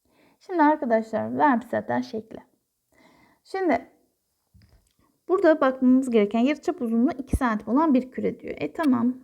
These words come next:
merkezini vermiş. İkiye iki yapmaz mı burası? Dört yani, değil mi? Şimdi şurası da tam bu nokta, orta nokta, zaten tam orta noktaya gelmez mi? Gelir. Şurası R. Burası da R'dir değil mi arkadaşlar?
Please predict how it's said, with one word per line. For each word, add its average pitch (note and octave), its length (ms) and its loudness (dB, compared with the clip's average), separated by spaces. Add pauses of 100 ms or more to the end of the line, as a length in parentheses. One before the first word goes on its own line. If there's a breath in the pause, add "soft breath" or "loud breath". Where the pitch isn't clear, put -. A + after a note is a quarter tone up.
merkezini A#3 520 0
vermiş. G#3+ 360 -6
İkiye C4+ 360 -6
iki - 320 -4
yapmaz D4 460 -2
mı G3+ 80 -8
burası? - 280 -14 (500)
Dört C4 320 2
yani, - 280 -10
değil D#4+ 100 -4
mi? C#3 100 -6 (720 soft breath)
Şimdi F4 240 -6
şurası E4+ 420 0
da A#3+ 220 2 (300)
tam C#4+ 300 2
bu B3+ 140 4
nokta, B3 540 2
orta A#3 320 -2
nokta, B3+ 320 -2
zaten C4 440 -2
tam C4+ 240 -4
orta B3 300 0
noktaya B3+ 400 -2
gelmez C4+ 600 0
mi? B3+ 140 -8
Gelir. - 420 -6 (400 soft breath)
Şurası D#4+ 440 -2
R. D4 360 4 (640)
Burası C#4+ 260 -8
da E4 100 0
R'dir G#3+ 420 0
değil C#3 120 -6
mi F3+ 60 -4
arkadaşlar? - 640 -8